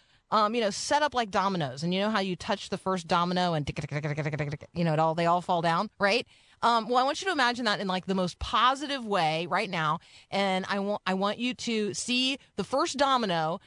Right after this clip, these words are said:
as a person, not as a domino. So this first domino's name is Edward. And Edward Kimball had a burden,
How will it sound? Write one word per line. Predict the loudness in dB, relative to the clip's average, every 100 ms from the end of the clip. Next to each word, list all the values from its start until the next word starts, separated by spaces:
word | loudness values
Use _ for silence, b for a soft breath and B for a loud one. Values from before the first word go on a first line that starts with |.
| b b
as | -2 0
a |
person, | -2 0 0 0 -2 -4 -2
not | 2 2
as | 0
a | -2
domino. | 0 0 -4 -8 -12
So | -2 0 0 -4
this | -8 -2 -2 -2
first | -6 -4 -4 0
domino's | 0 2 0 -2 -2
name | -2 -2
is | -6 -4
Edward. | -2 -2 -6 -10 _ _ _ _ _ _ _ _ _ _ -4
And | 0 2
Edward | 2 2 -2
Kimball | -2 -2 -2 -4 -6 b b b b b b
had | 2 2 2
a | -4
burden, | 0 0 0 -4 -10 -12